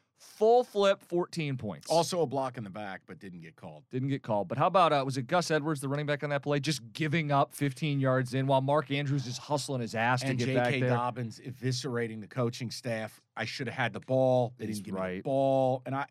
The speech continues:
Speaker 2: look, I, I have a hard time arguing. I will say that was a little far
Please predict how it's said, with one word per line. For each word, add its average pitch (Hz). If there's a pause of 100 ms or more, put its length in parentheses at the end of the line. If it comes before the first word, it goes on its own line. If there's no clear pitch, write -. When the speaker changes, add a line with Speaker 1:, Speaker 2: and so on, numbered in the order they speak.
(1160)
Speaker 2:
look, 185 (100)
I, - (100)
I 156
have 160
a 156
hard 151
time 139
arguing. 131
I 123
will 131
say 127 (280)
that 98
was 113
a 110
little 139 (240)
far 127